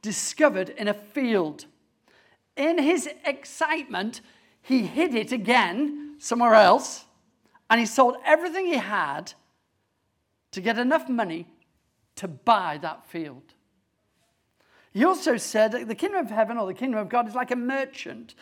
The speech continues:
a business person, uh, who was on the lookout for choice pearls. And when he discovered a pearl of great value, he sold everything he owned and bought it.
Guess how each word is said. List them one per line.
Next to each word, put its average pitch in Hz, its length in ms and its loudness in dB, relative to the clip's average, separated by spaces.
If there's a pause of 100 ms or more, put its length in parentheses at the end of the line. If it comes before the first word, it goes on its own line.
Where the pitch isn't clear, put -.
(140)
a 220 80 -8
business 226 480 -2
person, 180 600 -6 (400)
uh, 208 220 4
who 226 260 0
was 233 120 0
on 254 140 4
the 262 80 2
lookout 254 500 0
for 220 100 -10 (120)
choice - 480 -6
pearls. 214 800 -4 (2000)
And 269 180 6
when 320 100 12
he 381 80 0
discovered 269 480 0
a - 40 -2
pearl 262 320 8
of 202 100 -2
great 226 340 0 (100)
value, 247 540 4
he 196 240 -8
sold 240 380 0 (120)
everything 302 500 2
he 220 140 -2
owned 165 400 -4 (1160)
and 151 440 -8
bought 170 300 -2
it. - 260 -18